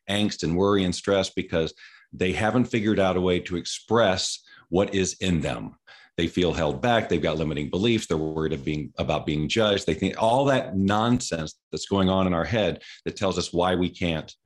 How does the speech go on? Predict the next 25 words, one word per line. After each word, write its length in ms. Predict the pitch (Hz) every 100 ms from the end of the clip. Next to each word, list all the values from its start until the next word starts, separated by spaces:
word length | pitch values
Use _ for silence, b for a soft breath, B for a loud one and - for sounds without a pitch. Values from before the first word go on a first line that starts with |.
| _ _ _
go 100 | 78
do 220 | 69 82
something. 400 | - 64 64 62
I 60 | -
think 160 | 131
I 40 | 113
got 140 | 104
off 180 | 95 -
the 60 | 85
rails 260 | 90 82
a 40 | 80
little 140 | 76
bit 200 | 64 -
there, 180 | 71 69
but 160 | 71
that's, 280 | 95 101 - B B 107
that's 220 | 143 -
where 160 | 127
my 160 | 110 98
passion 560 | - 101 95 - 85 -
in 120 | 82
all 200 | 82 80
of 80 | 73
this 180 | 80 -
lies. 380 | 87 85 78